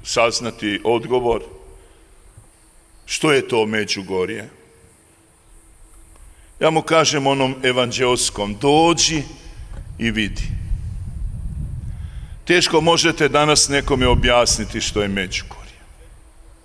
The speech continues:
Teško će neko danas razumjeti što je to Međugorje.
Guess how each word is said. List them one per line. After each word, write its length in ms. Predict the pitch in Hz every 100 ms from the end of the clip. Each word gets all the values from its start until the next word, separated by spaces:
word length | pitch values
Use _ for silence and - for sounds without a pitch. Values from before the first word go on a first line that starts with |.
| _ _ - _ _ _ - - _
Teško 320 | 165 165 190
će 160 | - 165
neko 280 | 170 175 160
danas 380 | 165 170 -
razumjeti 760 | 160 147 143 185 202 180 120 131
što 260 | - - 123
je 180 | 117
to 160 | - 113
Međugorje. 680 | 110 107 - 85 90 87